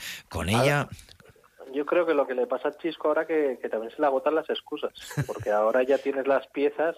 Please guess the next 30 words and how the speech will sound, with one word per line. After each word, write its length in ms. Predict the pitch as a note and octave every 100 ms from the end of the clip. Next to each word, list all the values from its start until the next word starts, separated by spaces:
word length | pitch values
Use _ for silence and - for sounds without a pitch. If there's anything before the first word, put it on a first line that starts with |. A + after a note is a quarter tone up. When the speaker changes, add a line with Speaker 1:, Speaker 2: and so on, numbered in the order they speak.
| -
Speaker 2:
¿no? 340 | B2+ G3 A3+ - C#3
Esto 220 | - D#3+
es 60 |
bueno 320 | D#3 D#3 F3+ F#3
para 160 | D#3+
un 120 | D3+
entrenador 480 | D3+ - C#3 C3+ E3+
y 80 | F#3+
también 260 | - A2+ G#2+
es 160 | -
malo. 220 | D3+ F3+
Tú 200 | - A2
bien 180 | A2 A2+
lo 80 | A2+
sabes 260 | A#2+ B2 C#3
que 80 | D3
has 80 |
ido 140 | A#2+ A2+
muchos 280 | A2+ A2 A2+
años 240 | A2 G#2+
entrenador. 480 | A#2 G#2 G#2 C3+ - _ _ -
Cuando 240 | A2 A2+
no 120 | A#2
tienes 280 | B2 C3+ C3
piezas, 420 | - D#3 D#3 E3+ - - - - - -
siempre 240 | A#2 A#2
te 80 | B2+
puedes 240 | B2 C3
refugiar 480 | B2+ - C#3+ C3+ C3+
en, 180 | C3+